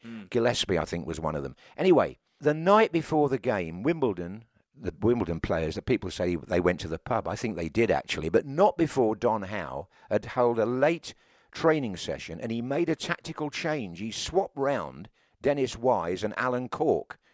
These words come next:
Speaker 2: right or left, and he thought he wanted to contain the Liverpool fullbacks, and he thought this was a better way of doing it. So, and Don was a great coach, by the way, great coach, and Bobby Gould was a great motivator.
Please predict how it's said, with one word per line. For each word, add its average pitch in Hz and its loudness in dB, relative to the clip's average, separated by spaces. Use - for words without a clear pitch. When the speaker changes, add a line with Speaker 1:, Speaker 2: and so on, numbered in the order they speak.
Speaker 2:
right 127 2
or 123 4
left, 135 -2
and 120 -4
he 123 -2
thought 160 4
he 127 -2
wanted 170 0
to 156 -4
contain 139 -2
the 127 2
Liverpool 127 4
fullbacks, 95 0
and 113 -2
he 127 2
thought 143 4
this 147 0
was 131 -2
a 131 0
better 127 4
way 110 2
of 101 -4
doing 104 0
it. 85 -8
So, 113 -2
and 113 -6
Don 170 4
was 123 -2
a 110 -2
great 117 0
coach, 85 -4
by 67 -6
the 69 -6
way, 69 -8
great 104 2
coach, - -10
and 120 -6
Bobby 156 6
Gould 110 2
was 117 -4
a 117 4
great 127 2
motivator. 107 -4